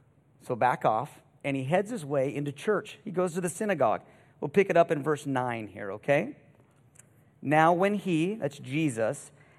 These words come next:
had departed from there, he went into their synagogue. He went into their synagogue.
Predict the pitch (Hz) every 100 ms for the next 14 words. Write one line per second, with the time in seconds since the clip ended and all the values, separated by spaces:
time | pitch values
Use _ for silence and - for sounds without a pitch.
0 | - 185 156 175 - - 220 220 - 214
1 | 180 170 117 90 - - _ _ _ -
2 | 180 190 202 208 220 196 190 - 220 160
3 | 120 67 - - _ _ _ _ _ _
4 | _ _ _ _ _ _ _ _ _ _
5 | _ _ _ _ _ - 120 127 135 156
6 | 160 160 214 214 104